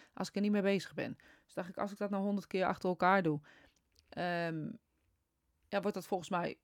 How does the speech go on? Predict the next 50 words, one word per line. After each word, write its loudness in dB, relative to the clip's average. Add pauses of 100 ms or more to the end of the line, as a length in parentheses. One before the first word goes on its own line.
makkelijker. 2 (720)
En -4
dat 0
kunnen 2
dan 4
kleine 4
gesprekjes -10
zijn, 0
lange 2
gesprekken -4
zijn, 0 (720)
eh, -2 (280)
lange 0
momenten 2
zijn. -2 (280)
Ja, -2
wie 0
weet. -4 (680)
Ik -2
weet 4
nog 6
niet 6
waar 8
het 2
heen 4
gaat. -2 (260)
Ik -8
weet 2
wel 8
dat 2
ik -14
eraan 2
begonnen 4
ben, 2
want 0
nu 0 (100)
is -4
er 0
geen 0
weg 2
meer 0
terug. 0
Want -4
zo 2
zit 0
ik -4
nou -2
eenmaal -2
in -6
elkaar. -2